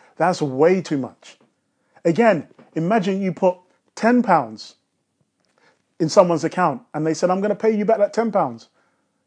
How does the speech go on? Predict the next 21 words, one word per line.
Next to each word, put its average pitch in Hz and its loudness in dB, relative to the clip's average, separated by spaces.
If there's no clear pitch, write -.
And 180 -2
they 214 0
transferred 202 -2
you 202 -4
back 190 2
ten 202 -4
thousand 196 2
pounds. 120 -2
Do - -10
you 175 -6
know 202 0
what? 214 2
You 170 0
would 180 2
be 175 -4
happy 202 -8
to 170 2
lend 185 2
to 185 -6
that 175 0
person 156 -2